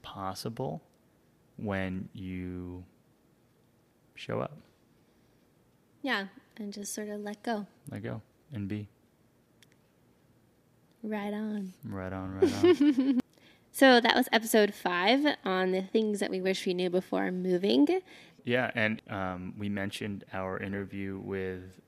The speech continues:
Speaker 1: John Hopple, which is Making It in Asheville zero zero three. We mentioned our, uh, idea of starting with B loosely, which is Making It in Asheville zero zero two. Um, and did we mention Gilly on this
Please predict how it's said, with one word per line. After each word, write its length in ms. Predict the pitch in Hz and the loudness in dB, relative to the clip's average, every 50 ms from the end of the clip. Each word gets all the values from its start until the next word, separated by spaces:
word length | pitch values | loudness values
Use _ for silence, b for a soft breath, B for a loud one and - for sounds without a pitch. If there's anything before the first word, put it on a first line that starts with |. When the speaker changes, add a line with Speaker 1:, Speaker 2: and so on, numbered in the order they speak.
| _ _ | _ _
Speaker 1:
John 260 | - - 104 98 98 92 | -8 -6 -6 -4 -4 -6
Hopple, 500 | 95 98 92 90 - - 127 139 147 - - - _ _ b b b b b b | -6 -6 -6 -6 -6 -6 -6 -6 -6 -10 -16 -20 _ _ b b b b b b
which 200 | - 113 104 - | -8 -8 -6 -4
is 120 | 101 95 92 | -6 -6 -4
Making 480 | 98 98 98 98 - 101 98 98 - | -4 -4 -4 -4 -6 -6 -8 -8 -8
It 260 | 107 107 98 98 - - | -6 -6 -6 -8 -8 -10
in 180 | - 98 95 98 | -10 -8 -6 -6
Asheville 720 | 101 98 92 92 92 - - - 107 104 101 101 107 156 - - | -6 -6 -6 -6 -8 -8 -8 -8 -6 -6 -6 -6 -8 -10 -14 -14
zero 360 | 95 95 98 98 98 98 95 | -12 -8 -8 -6 -6 -6 -8
zero 360 | 90 90 95 92 90 90 90 - | -8 -8 -8 -10 -10 -10 -12 -14
three. 440 | - - - 92 110 123 156 165 b b b b b b b b b _ - | -14 -8 -6 -4 -4 -2 -4 -6 b b b b b b b b b _ -6
We 80 | 104 | -4
mentioned 720 | 101 101 101 98 98 98 - - - 104 101 101 98 95 - - | -2 0 0 0 0 -2 -4 -6 -6 -6 -4 -4 -6 -8 -8 -6
our, 720 | 113 98 92 92 92 95 92 92 95 92 92 92 95 - - _ - | -6 -4 -2 -2 -2 -2 -2 -4 -4 -4 -6 -8 -10 -14 -16 _ -14
uh, 20 | 104 | -12
idea 640 | 98 90 92 98 95 92 92 98 98 98 101 98 101 | -10 -8 -6 -6 -6 -6 -6 -6 -6 -4 -4 -4 -4
of 140 | 95 - | -6 -10
starting 420 | - - 101 98 95 98 98 92 92 | -8 -6 -4 -4 -2 -4 -6 -6 -8
with 280 | 92 90 87 87 90 | -8 -10 -10 -14 -14
B 400 | - 98 95 95 107 120 143 147 - _ - | -12 -12 -10 -8 -8 -8 -8 -10 -12 _ -6
loosely, 540 | 120 120 123 123 - - 147 147 156 160 165 | -4 -2 -2 -2 -4 -6 -6 -6 -6 -8 -8
which 220 | - 104 - - | -10 -12 -12 -10
is 160 | 104 95 92 92 | -10 -10 -8 -8
Making 400 | 98 98 95 - - 101 98 98 | -8 -10 -10 -10 -10 -8 -8 -6
It 100 | 95 92 | -6 -6
in 140 | 95 95 | -8 -8
Asheville 500 | 95 95 92 95 95 - - 107 101 101 | -8 -8 -8 -10 -10 -8 -8 -6 -6 -6
zero 320 | 95 92 95 92 98 98 95 | -8 -8 -8 -6 -6 -6 -6
zero 460 | 90 95 98 95 95 92 92 90 90 - _ | -8 -8 -8 -8 -8 -8 -10 -12 -14 -16 _
two. 320 | - - 131 135 147 160 160 b b b b b b b b b _ - | -10 -6 -6 -4 -4 -6 -10 b b b b b b b b b _ -6
Um, 460 | - 104 101 101 101 98 98 98 - - - | -2 -2 0 0 0 -2 -4 -6 -8 -10 -8
and 120 | 117 113 107 | -6 -2 0
did 100 | 123 135 | 0 0
we 120 | 160 175 | 0 0
mention 320 | 180 175 185 - - 180 | -2 -2 -4 -4 -4 -4
Gilly 300 | 143 117 107 117 139 160 | -2 -2 -2 -4 -4 -4
on 140 | 175 180 185 | -6 -6 -6
this 300 | 185 185 - - - - | -6 -6 -8 -10 -16 -20